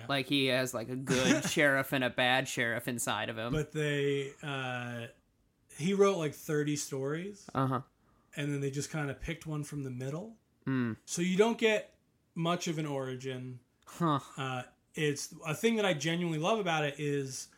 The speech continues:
Speaker 2: it does feel like there's eight other movies out there that you were supposed to have watched first.
Speaker 1: Much like that first Star Wars movie. <laughs>
Speaker 2: Yeah.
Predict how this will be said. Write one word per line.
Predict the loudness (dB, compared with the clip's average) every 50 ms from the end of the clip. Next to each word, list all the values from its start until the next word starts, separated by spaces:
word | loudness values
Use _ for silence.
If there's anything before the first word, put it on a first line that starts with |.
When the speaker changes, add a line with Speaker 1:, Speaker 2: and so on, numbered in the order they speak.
| _ _ _ -6
Speaker 2:
it | -6 -2 2
does | 4 4 4 4 2 0
feel | 0 2 4 4 4
like | 4 2 0 0 -2 -4 -8 -16 _ _ _ _ _ _ -2
there's | 0 2 2 2 0
eight | 0 2 2 2
other | 2 0 0 -2 -2
movies | 0 0 0 0 0 -2 -2 -4
out | -4 -6 -6
there | -6 -6 -6
that | -6 -6
you | -6 -6
were | -6
supposed | -6 -8 -8 -6 -4 -4 -4 -4
to | -6
have | -6 -6
watched | -6 -8 -8 -8 -8 -8 -10 -10 -12 -14 -14
first. | -14 -12 -10 -10 -10 -10 -14 -16 -18 -18 -20 -20 -20 _ _ -20 -20 -20 _ -20 -20 -20 _ _ _ _ _ -16 -16 -14 -16 -10 -4
Speaker 1:
Much | -2 -2 -2 0
like | -2 -2 0
that | 2 0 0 0 -2
first | -4 -4 -2
Star | -2 0 2 2 2
Wars | 0 0 -2 -2 -2
movie. | -2 -4 -4 -4 -6 -8 -8
<laughs> | -6
Speaker 2:
Yeah. | -2 0 0 0 0